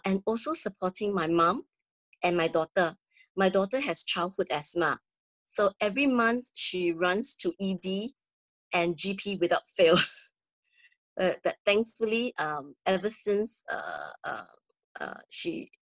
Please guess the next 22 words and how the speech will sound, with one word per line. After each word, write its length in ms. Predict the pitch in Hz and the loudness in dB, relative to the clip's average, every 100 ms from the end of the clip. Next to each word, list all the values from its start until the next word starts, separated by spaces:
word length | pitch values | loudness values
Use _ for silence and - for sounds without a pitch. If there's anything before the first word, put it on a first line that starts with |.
| - | -14
uh, 60 | - - | -14 -10
we, 100 | 170 170 | -10 -8
we, 160 | 165 170 | -8 -6
we 100 | 165 | -4
share 300 | - 185 185 | -2 -2 0
these 300 | 185 185 - | -2 -4 -10
supplements, 800 | - 165 - 170 175 175 180 - - - - - _ - | -8 -8 -2 0 0 0 -4 -6 -20 -20 -20 -20 _ -8
um, 580 | 170 160 160 156 147 147 _ - | -4 -4 -4 -6 -10 -14 _ -10
at 120 | - - _ - | -10 -10 _ -8
the 80 | 175 | -4
same 240 | 196 185 | 0 -2
time, 340 | 185 190 214 330 415 | -2 -6 -6 -6 -6
she 400 | - 170 165 160 - | -6 -6 -6 -6 -6
was 220 | 156 - | -8 -4
eating, 460 | 175 175 180 185 180 - | 0 0 0 -4 -10 -14
uh, 140 | 147 - | -12 -6
she 140 | 208 | -2
was 160 | 202 - | -2 -2
less 220 | 202 - | -4 -4
picky 360 | 175 - 190 | -12 -8 0
with 160 | 170 170 | 0 0
food. 240 | 185 202 | 0 0